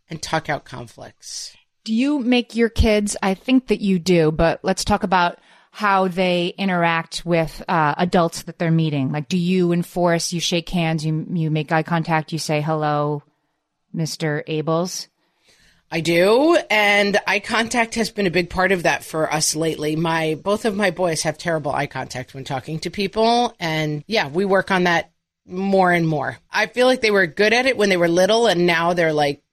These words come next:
Speaker 1: preteens and they're terrible at it. There's a lot of, like, mumbling at their feet. And, um, we do this a lot in restaurants, like, even fast food restaurants. Go order yourself, look the person in the eye, say please and thank you. Like,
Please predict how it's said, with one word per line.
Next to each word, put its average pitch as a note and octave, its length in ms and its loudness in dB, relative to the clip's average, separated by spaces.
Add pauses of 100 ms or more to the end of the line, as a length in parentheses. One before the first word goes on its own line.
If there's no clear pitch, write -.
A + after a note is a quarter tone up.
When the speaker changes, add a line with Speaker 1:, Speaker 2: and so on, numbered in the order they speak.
(120)
Speaker 1:
preteens G#3 600 0
and F3 140 2
they're D#3 120 0
terrible E3 560 0
at F#3+ 160 2
it. G#3 140 0
There's E3 200 -2
a E3 60 -2
lot D#3 200 2
of, D#3 100 -2
like, D#3+ 140 -2
mumbling D#3 400 -2
at C#3+ 100 -6
their D3 120 -4
feet. E3 420 -6 (560)
And, D#3+ 420 0
um, D#3 280 0 (300)
we G#3+ 160 -2
do D4+ 160 2
this F4 180 2
a D4 60 -2
lot A#3 160 0
in F#3+ 120 0
restaurants, D3+ 640 -4
like, D#3+ 180 -2 (100)
even G#3+ 240 -2
fast G3 320 -2
food F#3+ 180 -2
restaurants. C3+ 480 -4
Go A3+ 180 0
order A3 260 2
yourself, F#3+ 500 -2
look D#3 260 -4
the D#3+ 80 -10
person D3+ 380 -6
in C#3+ 80 -6
the C#3+ 160 -6
eye, A#2+ 280 -8 (240)
say - 240 -2
please D#3+ 300 -4
and C#3+ 100 -6
thank C3 320 -10
you. G#2 140 -8
Like, E3 320 -4